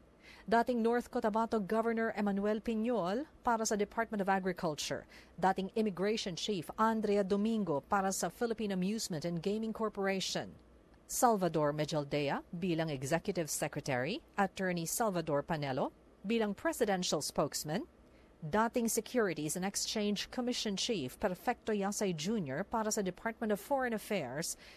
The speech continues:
dating head ng Clark Development Corporation na si Arthur Tugade para sa Department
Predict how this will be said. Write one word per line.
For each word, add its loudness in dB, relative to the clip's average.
dating 6
head 4
ng -2
Clark 2
Development 0
Corporation -2
na 2
si -4
Arthur 2
Tugade 0
para 4
sa 2
Department -2